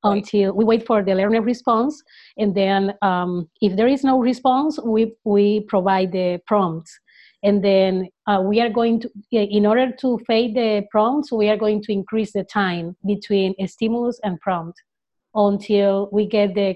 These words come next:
Speaker 2: correct, independent, independent and correct response from the learner.
Speaker 1: Perfect. That's good. Good job, guys. I love your explanation. All right, so with most to least, basically it's what you guys said. It begins with a more intrusive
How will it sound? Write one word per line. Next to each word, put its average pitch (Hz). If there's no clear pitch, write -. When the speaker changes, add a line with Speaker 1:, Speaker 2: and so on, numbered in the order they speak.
Speaker 2:
correct, 196
independent, 220
independent 226
and 196
correct 190
response 185
from 175
the 175
learner. 170
Speaker 1:
Perfect. 202
That's -
good. 214
Good 202
job, 214
guys. 175
I 180
love 196
your 214
explanation. 190
All 214
right, 208
so 233
with 226
most 247
to 339
least, 254
basically 240
it's 247
what 214
you 233
guys 277
said. 185
It 214
begins 262
with 285
a 233
more 226
intrusive 269